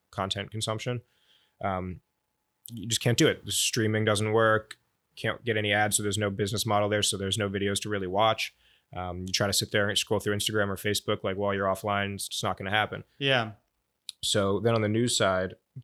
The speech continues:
Speaker 1: getting your news is really difficult. You have a number of subscriptions. You don't know what's true anymore. It's all over the place. Um,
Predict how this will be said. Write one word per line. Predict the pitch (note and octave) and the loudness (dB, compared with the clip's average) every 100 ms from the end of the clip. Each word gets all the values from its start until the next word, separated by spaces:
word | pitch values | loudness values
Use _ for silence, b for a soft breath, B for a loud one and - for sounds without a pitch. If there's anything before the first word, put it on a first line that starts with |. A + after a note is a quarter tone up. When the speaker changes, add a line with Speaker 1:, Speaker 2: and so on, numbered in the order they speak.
| - | -2
Speaker 1:
getting | G#2+ A2 | -2 0
your | G#2+ | -2
news | G#2 G#2 G2 | 0 0 -2
is | G2 | -2
really | G#2 G2+ | 0 0
difficult. | G#2 G2+ F2+ - | -2 -4 -6 -4
You | G2 | -4
have | |
a | G2 | -2
number | G2+ G#2 | 0 0
of | G2 | -2
subscriptions. | G2+ - F#2+ - F#2+ F#2+ - | -6 -4 -4 -4 -6 -4 -6
You | G#2+ | -4
don't | G2+ | -4
know | G2+ | -2
what's | F#2+ - | -4 -6
true | - F#2+ | -4 -4
anymore. | F#2+ F#2+ F#2 | -4 -6 -6
It's | F#2 G#2 | -4 -2
all | G2 | 0
over | F#2 | -2
the | F#2 | -6
place. | - F#2+ F#2+ - b b b - | -4 -4 -4 -6 b b b -8
Um, | F2 F2 E2+ | -6 -6 -10